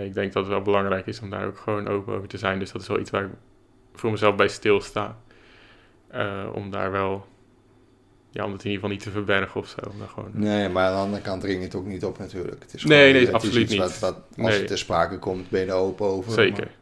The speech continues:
Speaker 1: ja.
Speaker 2: Ja. Wat zijn, wat zijn dan dingen die je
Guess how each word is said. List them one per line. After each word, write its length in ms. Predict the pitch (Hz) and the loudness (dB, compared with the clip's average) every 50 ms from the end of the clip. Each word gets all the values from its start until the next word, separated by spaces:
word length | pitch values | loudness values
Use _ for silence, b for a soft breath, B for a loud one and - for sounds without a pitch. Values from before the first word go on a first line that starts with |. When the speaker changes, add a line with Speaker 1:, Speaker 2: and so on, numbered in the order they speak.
| _ _ - | _ _ 0
Speaker 1:
ja. 240 | 117 110 - - - | 2 2 2 2 -2
Speaker 2:
Ja. 280 | - 104 104 110 113 - - b b b b b b b b b b b b b b _ | -8 -10 -10 -10 -14 -18 -20 b b b b b b b b b b b b b b _
Wat 240 | - - 98 95 - | -12 -10 -10 -6 -4
zijn, 420 | - 104 101 101 101 104 120 117 | -2 0 2 2 2 0 0 -2
wat 140 | 113 113 113 | -2 -2 -2
zijn 160 | - 113 104 | 0 0 0
dan 160 | 101 101 101 98 | 0 0 0 2
dingen 240 | 104 104 101 98 | 2 2 2 2
die 140 | 95 95 98 | 2 2 2
je 60 | 98 | 2